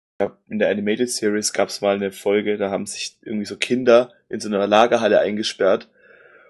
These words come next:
und da war der Firefly der Gegner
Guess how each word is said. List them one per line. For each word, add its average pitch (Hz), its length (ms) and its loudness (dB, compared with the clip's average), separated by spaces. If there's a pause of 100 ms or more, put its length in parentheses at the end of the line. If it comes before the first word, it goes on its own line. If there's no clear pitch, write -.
(560)
und 113 200 2
da 104 100 2
war 101 100 6
der 101 120 6
Firefly 107 580 2
der 98 120 0
Gegner 104 560 -4